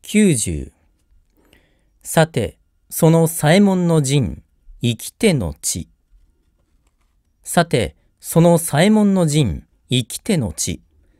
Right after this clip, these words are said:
里に出てしばしあるに。朝ぼらけなん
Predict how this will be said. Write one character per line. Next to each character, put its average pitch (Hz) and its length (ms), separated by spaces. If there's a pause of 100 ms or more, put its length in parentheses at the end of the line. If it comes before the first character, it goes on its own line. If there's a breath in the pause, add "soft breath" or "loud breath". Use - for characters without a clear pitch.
(120)
里 160 320
に 165 240
出 143 120
て 117 380
し - 220
ば 196 120
し 151 220
あ 151 100
る 127 120
に。 71 240 (960)
朝 160 320
ぼ 175 140
ら 180 120
け 175 180
な 165 220
ん 135 220